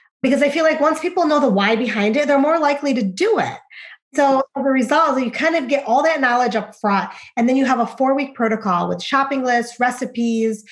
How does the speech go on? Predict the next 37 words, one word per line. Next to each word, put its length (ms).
exactly 580
what 140
you 100
need 220
to 100
do 320
over 200
this 160
four-week 380
period 260
to 80
heal 160
your 160
gut, 320
how 200
to 120
reintroduce 760
these 240
foods. 500
And 140
it's 220
really 340
for 400
whether 220
you 140
have 400
autoimmune 460
disease 340
or 120
not, 400
if 140
you 140
just 240
have 260
these 160
unexplained 760
symptoms, 800